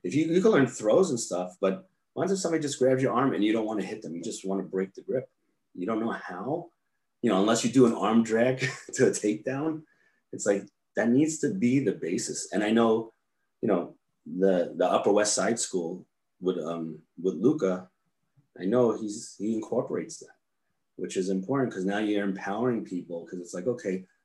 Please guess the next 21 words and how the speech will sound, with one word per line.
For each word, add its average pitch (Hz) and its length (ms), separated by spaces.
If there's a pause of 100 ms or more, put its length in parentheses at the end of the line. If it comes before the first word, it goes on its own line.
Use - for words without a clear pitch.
(420)
I 90 60
get 117 160
into 110 200
a 95 80
fight. 107 240
I 85 80
don't 107 100
wanna 143 180
be 92 160
on 87 120
my 82 120
back 85 420
and 76 100
have 92 140
somebody 87 300
in 82 80
between 82 260
my 76 120
legs. 78 360 (600)
I 90 60
wanna 107 360